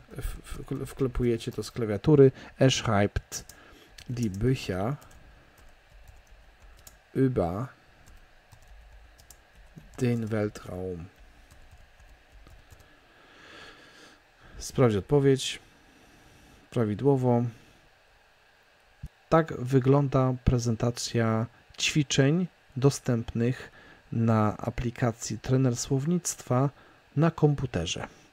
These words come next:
Pamiętajcie, że Pons to nie jest tylko aplikacje do odtwarzania,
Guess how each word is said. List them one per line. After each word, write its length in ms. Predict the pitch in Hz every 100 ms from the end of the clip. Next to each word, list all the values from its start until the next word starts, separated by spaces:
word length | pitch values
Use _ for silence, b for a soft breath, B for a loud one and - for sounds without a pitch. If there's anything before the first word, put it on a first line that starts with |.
| b -
Pamiętajcie, 560 | 95 104 120 135 143
że 120 | 131
Pons 560 | 123 104 104 120 - - _
to 120 | -
nie 100 | 123
jest 260 | 131 123 -
tylko 640 | 113 110 - 101 90 95 _ _ -
aplikacje 760 | 123 - 117 120 113 - 110 98
do 180 | 104
odtwarzania, 1080 | 98 - - - 101 98 107 101 92 85